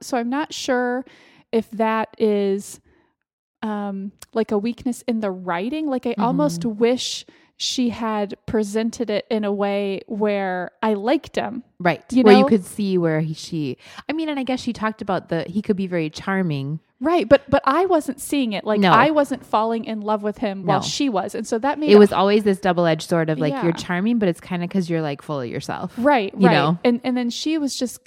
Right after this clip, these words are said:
Speaker 1: and so it was hard to know, like, are you really interested in him, or is it just because he's giving you attention and,
Speaker 2: Right.
Speaker 1: like, you respect him as, like, a,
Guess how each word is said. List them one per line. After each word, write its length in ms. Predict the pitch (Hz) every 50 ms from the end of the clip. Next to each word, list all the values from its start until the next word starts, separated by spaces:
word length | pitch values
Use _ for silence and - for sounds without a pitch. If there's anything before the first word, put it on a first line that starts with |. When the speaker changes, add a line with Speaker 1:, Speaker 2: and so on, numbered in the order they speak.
| -
Speaker 1:
and 100 | 247 240 - -
so 160 | 254 - 277
it 40 | 240
was 100 | 247 -
hard 320 | - - 294 302 311 285 -
to 120 | - 277 240
know, 240 | 240 254 254 254
like, 200 | 247 233 214 - -
are 60 | 233
you 120 | 247 247 254
really 220 | 277 302 277 254
interested 560 | - - 269 302 - 359 349 - - 381 359
in 120 | 359 349 359
him, 200 | 339 339 339 339
or 120 | 302 254
is 140 | 247 247 -
it 100 | 233 233
just 220 | - 247 240 -
because 380 | - 247 - - - 220 214 -
he's 260 | - 247 220 208 -
giving 400 | 202 - - 226 220 247 233 220
you 140 | 214 214 196
attention 520 | 196 - - 240 226 214 - - 214 196
and, 120 | - 196 -
Speaker 2:
Right. 100 | 160 143
Speaker 1:
like, 220 | 185 190 - -
you 160 | 214 208 208
respect 560 | 190 196 196 - - - 208 175 _ - - -
him 200 | 208 196 196 185 -
as, 260 | 202 202 190 - -
like, 220 | 190 185 185 -
a, 240 | 196 175 180 185 -